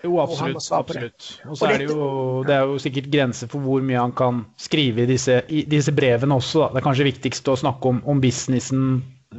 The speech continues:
Speaker 1: først og fremst.
Speaker 2: Ja, og helt rett. Så dette her er jo, eh, for, eh, aksjonærer, for at de skal, eh, lære i bunn og grunn. Eh, at det skal være noen læringspunkter. Og så kan det vel også, eh, eh, tillegge det at, eh,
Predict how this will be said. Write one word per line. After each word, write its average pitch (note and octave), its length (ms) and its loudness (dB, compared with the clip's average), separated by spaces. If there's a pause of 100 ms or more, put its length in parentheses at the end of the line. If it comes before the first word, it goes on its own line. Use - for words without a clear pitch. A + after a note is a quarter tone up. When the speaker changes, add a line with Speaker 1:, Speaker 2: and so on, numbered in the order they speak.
(140)
Speaker 1:
først C3+ 220 0
og B2+ 80 4
fremst. C3 340 -2 (300)
Speaker 2:
Ja, F#3+ 160 2 (180)
og F3 80 0
helt G#3 240 2
rett. D3+ 260 0
Så - 120 -2
dette F#3+ 180 2
her G3 160 4
er F#3+ 160 4
jo, F3+ 180 6
eh, D#3 220 4 (160)
for, - 500 0
eh, F3 300 4
aksjonærer, F3 560 0 (260)
for - 400 -4
at C#3+ 120 -6
de E3+ 80 -4
skal, D#3 400 0 (500)
eh, D#3 240 0
lære D#3+ 480 2 (280)
i D#3 140 -2
bunn D3+ 200 0
og D3+ 80 -2
grunn. C3+ 180 0 (240)
Eh, D#3 340 -4
at C#3+ 100 -6
det D#3+ 80 -8
skal E3+ 160 -2
være E3 120 2
noen D#3+ 140 0
læringspunkter. D#3 600 -4 (520)
Og G3+ 100 2
så - 240 0
kan G#3 160 2
det G3+ 100 4
vel F#3+ 220 4
også, G#3 380 6
eh, F3 580 4 (540)
eh, E3 1120 -2 (160)
tillegge G#3 480 2
det F3 160 4
at, D#3 460 2
eh, D#3 140 2